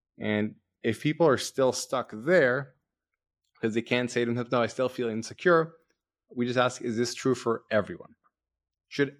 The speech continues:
everyone be afraid of public speaking or not? Because if you can recognize that, okay, this isn't true, that I should always just be afraid of public speaking 'cause it's gonna harm me,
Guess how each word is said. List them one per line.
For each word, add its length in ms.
everyone 460
be 120
afraid 340
of 80
public 320
speaking 540
or 120
not? 260
Because 260
if 120
you 80
can 100
recognize 420
that, 120
okay, 280
this 220
isn't 300
true, 360
that 140
I 40
should 220
always 300
just 120
be 100
afraid 320
of 100
public 260
speaking 460
'cause 140
it's 100
gonna 140
harm 260
me, 160